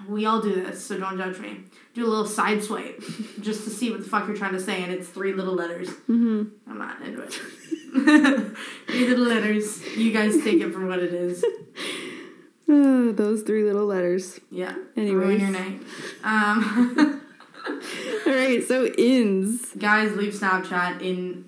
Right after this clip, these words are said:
Speaker 1: fucking twenty nineteen when it was created or whenever it was
Speaker 2: Right.
Speaker 1: created,
Speaker 2: Okay.
Speaker 1: but
Speaker 2: Ins,
Speaker 1: ins.
Speaker 2: feeding off that, I guess, is guys who are emotionally intelligent. So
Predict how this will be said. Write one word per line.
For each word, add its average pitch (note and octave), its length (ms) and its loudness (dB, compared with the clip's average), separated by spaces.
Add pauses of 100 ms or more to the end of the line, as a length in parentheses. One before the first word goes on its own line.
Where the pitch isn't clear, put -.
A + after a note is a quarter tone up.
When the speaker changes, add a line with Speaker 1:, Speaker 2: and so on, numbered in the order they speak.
Speaker 1:
fucking E3+ 640 -8 (260)
twenty F3+ 420 -4
nineteen E3 640 -8
when F3 140 -6
it - 100 -10
was F#3+ 160 -8
created F#3 460 -6
or A3+ 160 -12
whenever G#3 300 -12
it - 120 -16
was A3+ 100 2
Speaker 2:
Right. G#3 360 0
Speaker 1:
created, A3 260 -8
Speaker 2:
Okay. G#3+ 440 2
Speaker 1:
but - 340 -6
Speaker 2:
Ins, G#3+ 340 2
Speaker 1:
ins. G3+ 80 -4
Speaker 2:
feeding G3+ 380 2
off F#3+ 300 0
that, F#3 360 -2
I G#3 60 0
guess, F#3+ 320 -2
is G3 200 0
guys F#3 360 0
who G3+ 200 4
are F#3+ 280 0
emotionally F#3 480 2
intelligent. F3+ 680 0
So F3+ 280 -2